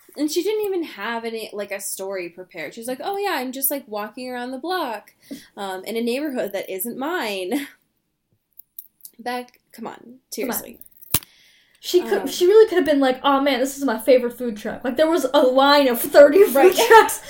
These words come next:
Speaker 2: She could have just been like, "This is a poppin' spot." But then she was just like, "No, I'm just, I live, I like this street, you know? It's a good street."
Speaker 1: Right.
Speaker 2: Um, super <laughs> cool and good.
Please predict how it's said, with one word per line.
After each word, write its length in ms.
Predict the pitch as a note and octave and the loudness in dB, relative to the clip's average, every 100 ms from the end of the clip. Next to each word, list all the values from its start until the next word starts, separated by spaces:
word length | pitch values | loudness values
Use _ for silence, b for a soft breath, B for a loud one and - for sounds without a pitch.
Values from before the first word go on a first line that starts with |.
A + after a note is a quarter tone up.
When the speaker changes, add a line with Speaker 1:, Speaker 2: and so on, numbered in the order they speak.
| B B | B B
Speaker 2:
She 180 | - - | -6 -4
could 180 | D5 | 8
have 160 | B4 A#4 | 10 10
just 200 | F#4+ - | 8 0
been 200 | - D4 | 0 0
like, 180 | C#4 A#3+ | 0 -4
"This 160 | B3+ B3+ | -6 -4
is 100 | C4 | -2
a 60 | |
poppin' 400 | C4 C#4 C4 A#3+ | 0 0 0 -2
spot." 400 | - - C4 G3+ | -8 -2 0 0
But 160 | G#3+ A#3 | -4 -6
then 260 | A#3 A#3 A3 | -4 -4 -6
she 100 | A#3+ | -8
was 80 | G#3+ | -8
just 140 | G#3+ | -8
like, 180 | A3+ - | -8 -6
"No, 60 | A#4+ A4+ | -6 -6
I'm 60 | |
just, 240 | A4+ - _ b b b b - | -8 -14 _ b b b b -4
I 100 | G4 | 2
live, 500 | G#4+ A4+ - - - _ _ _ _ D4 | 4 4 2 -12 -20 _ _ _ _ 0
I 80 | |
like 200 | E4 G4+ | 4 2
this 220 | E4+ E4 - | 0 -4 -2
street, 440 | C4 G4 C4 - | 0 0 -2 -4
you 120 | B3 | -4
know? 220 | B3+ C4+ D4 | 0 2 2
It's 140 | C#4+ | 0
a 40 | |
good 220 | A3+ C#4+ C#4 | 0 0 0
street." 440 | - G3 F3+ _ _ _ _ - | -6 -8 -10 _ _ _ _ -6
Speaker 1:
Right. 140 | A3+ | -4
Speaker 2:
Um, 400 | A3 A3 A3 G#3+ | -4 -4 -6 -8
super 420 | - C#4 C4+ F#4 | -6 -4 -2 -4
<laughs> 40 | - | -2
cool 280 | D#4+ C4+ | 2 4
and 140 | B3 A#3 | 2 0
good. 440 | G#3 G#3 A3 - | -2 -4 -6 -16